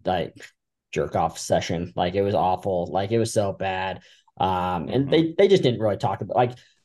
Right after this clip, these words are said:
Speaker 1: it, it's called Untold, right? And, like, we all know
Speaker 2: Yep.
Speaker 1: they won the title. We all know all these stuff. Like, the on-, like, the only thing that we really didn't know about that they talked about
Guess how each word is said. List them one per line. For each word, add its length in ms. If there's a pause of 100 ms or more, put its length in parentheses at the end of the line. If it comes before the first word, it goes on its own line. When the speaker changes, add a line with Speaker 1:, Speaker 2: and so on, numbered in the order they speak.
(140)
Speaker 1:
it, 200 (380)
it's 140
called 300
Untold, 640
right? 340 (100)
And, 180
like, 180
we 140
all 220
know 200
Speaker 2:
Yep. 80
Speaker 1:
they 80
won 200
the 80
title. 360
We 140
all 200
know 300
all 160
these 160
stuff. 160
Like, 140
the 80
on-, 420
like, 280 (140)
the 60
only 160
thing 140
that 100
we 120
really 320
didn't 440
know 200
about 200
that 60
they 120
talked 240
about 180